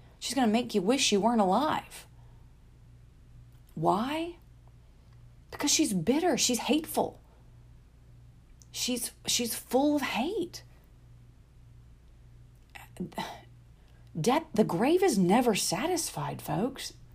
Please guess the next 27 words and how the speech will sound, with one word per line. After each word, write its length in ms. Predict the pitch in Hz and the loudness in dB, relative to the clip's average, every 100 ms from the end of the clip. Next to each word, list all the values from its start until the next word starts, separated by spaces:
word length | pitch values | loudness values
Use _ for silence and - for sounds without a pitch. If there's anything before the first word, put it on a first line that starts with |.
| - | -14
That's 260 | 277 330 - | -6 -6 -6
scripture. 580 | - - 330 - - - - - - - - - - - - - - - - - - - - | -10 -6 -6 -4 -8 -10 -20 -20 -20 -20 -20 -20 -20 -20 -20 -20 -20 -20 -20 -20 -20 -20 -8
We 200 | 160 240 | -2 2
all, 340 | 226 262 285 285 | 8 8 8 6
like 220 | 302 302 | 0 -2
sheep, 240 | - 302 | -6 -4
have 160 | 262 196 | -4 -4
gone 200 | 202 233 | -2 -2
astray, 440 | 226 - 226 208 | -4 -4 -2 0
yes. 760 | 185 165 208 240 - - - - - - - - - - - - - | 0 0 0 -2 -6 -12 -16 -18 -20 -20 -20 -20 -20 -20 -20 -20 -8
You 200 | 170 269 | 0 0
can 200 | 277 247 | 2 0
be 120 | 226 | 2
changed. 800 | - 208 220 - - - - - - - - - - - | 0 -4 -4 -6 -12 -16 -16 -16 -20 -20 -20 -20 -20 -4
You 160 | 190 262 | 0 2
can 200 | 277 233 | 2 2
be 140 | 220 | 2
renewed, 560 | 208 190 185 196 190 160 | 2 2 2 2 0 0
ladies. 420 | 151 147 147 156 | 2 2 2 2
Your 160 | 226 | 0
heart 380 | 226 - 208 240 | 0 4 4 4
and 120 | 165 | -2
your 100 | 190 | -2
mind 480 | 190 165 175 226 226 | 0 0 0 0 0
can 160 | 196 165 | -2 -4
be 160 | 170 | -2
renewed. 480 | 160 151 151 175 202 | -2 -2 -2 -2 -4